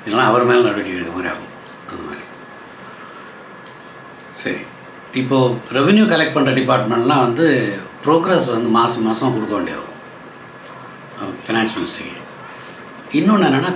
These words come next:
கணக்குகள்ல கரெக்டா அக்கவுண்ட் கிடைக்கலன்னா பி ஓ வந்து சஸ்பென்ஸ் அக்கவுண்ட் போட்டு வச்சிருப்பாங்க. கரெக்டான அக்கவுண்ட் கிடைக்காம ஏதாவது வந்திருக்குதுன்னா, அது எங்க, எதுல புக் பண்றதுன்னு தெரியாம,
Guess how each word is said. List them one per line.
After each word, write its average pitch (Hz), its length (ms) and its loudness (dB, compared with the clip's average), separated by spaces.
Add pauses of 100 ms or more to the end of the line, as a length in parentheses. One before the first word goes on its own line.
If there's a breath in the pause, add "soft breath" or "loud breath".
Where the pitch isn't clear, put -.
(120)
கணக்குகள்ல 160 840 4 (640 loud breath)
கரெக்டா 180 460 4 (280)
அக்கவுண்ட் 151 400 4
கிடைக்கலன்னா 139 600 4
பி 156 180 6
ஓ 147 60 6
வந்து 135 180 4
சஸ்பென்ஸ் 139 360 2
அக்கவுண்ட் 110 260 2
போட்டு 92 160 -6
வச்சிருப்பாங்க. - 480 -8
கரெக்டான 120 320 2
அக்கவுண்ட் 113 300 0
கிடைக்காம 107 560 2
ஏதாவது 104 460 0
வந்திருக்குதுன்னா, 98 640 -2 (440 loud breath)
அது 107 260 0
எங்க, 135 140 6
எதுல 127 260 4
புக் 117 180 -2
பண்றதுன்னு 113 280 2
தெரியாம, 101 380 -2